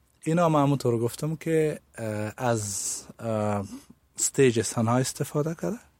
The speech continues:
و یا از عوامل دیگه که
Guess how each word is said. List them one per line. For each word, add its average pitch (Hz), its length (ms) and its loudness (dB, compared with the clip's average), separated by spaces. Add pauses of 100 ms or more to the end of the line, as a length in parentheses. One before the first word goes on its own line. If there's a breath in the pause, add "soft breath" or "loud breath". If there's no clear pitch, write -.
(1200 loud breath)
و 113 280 4
یا 117 340 6
از 104 120 0
عوامل 110 440 4
دیگه 110 260 4
که 107 280 -4